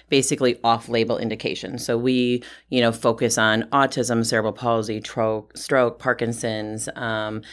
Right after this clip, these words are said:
just a variety of different neurological conditions. And, um, we also fund research,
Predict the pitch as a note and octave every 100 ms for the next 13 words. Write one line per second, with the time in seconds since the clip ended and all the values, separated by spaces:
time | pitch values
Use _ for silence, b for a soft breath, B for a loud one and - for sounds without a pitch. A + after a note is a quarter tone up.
0 | B C#3 C3 B2 B2 A2+ A2+ G#2+ G#2 G#2+
1 | A2 A#2 G#2 G2 G2+ G#2 A2 G2+ A2+ A#2+
2 | A2 G#2+ - B2 A2+ A#2 A2 A2+ A2+ A2
3 | A2 A#2+ A2 - A#2+ A2 G#2 B2 B2+ C3+
4 | B2 B2